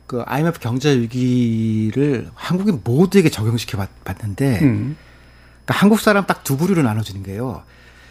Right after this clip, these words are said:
Speaker 1: 그 아이엠에프 경제 위기 이전에 회사에 들어간 사람,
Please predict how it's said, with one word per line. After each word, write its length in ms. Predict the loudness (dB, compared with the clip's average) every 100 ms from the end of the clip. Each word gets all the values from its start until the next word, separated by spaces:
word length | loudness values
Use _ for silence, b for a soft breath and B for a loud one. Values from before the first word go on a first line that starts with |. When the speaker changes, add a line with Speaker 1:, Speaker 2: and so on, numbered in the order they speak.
| b b -8
Speaker 1:
그 180 | -6 0
아이엠에프 560 | 4 6 6 2 -4
경제 320 | 0 2 4 4
위기 200 | 2 -2
이전에 600 | 0 2 4 4 4 0 -4
회사에 300 | -2 0 -2
들어간 280 | -6 -8
사람, 280 | -8 -8 -10